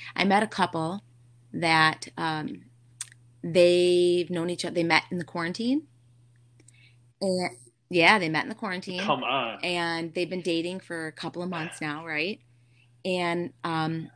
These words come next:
Speaker 1: we were hanging out
Speaker 2: Yeah.
Speaker 1: at, like, a little get together, and just, I was just listening to them and asking them questions, and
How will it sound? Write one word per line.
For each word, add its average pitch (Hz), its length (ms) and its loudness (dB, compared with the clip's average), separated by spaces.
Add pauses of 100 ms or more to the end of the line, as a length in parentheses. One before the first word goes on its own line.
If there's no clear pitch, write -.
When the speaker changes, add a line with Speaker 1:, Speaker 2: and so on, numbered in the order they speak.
(180)
Speaker 1:
we 185 80 -6
were 165 60 -4
hanging 185 280 -6
out 180 120 0
Speaker 2:
Yeah. 175 140 0
Speaker 1:
at, - 60 -8
like, - 140 -8
a 175 40 -6
little 175 180 -4
get 165 160 -4
together, 170 420 0
and 160 220 -2
just, 165 140 -8
I 151 100 0
was 151 100 -4
just 160 160 -8
listening 165 260 -6
to 156 60 -2
them 160 220 0
and 147 100 0
asking 151 240 -4
them 156 100 -10
questions, 156 500 -12
and 143 180 -14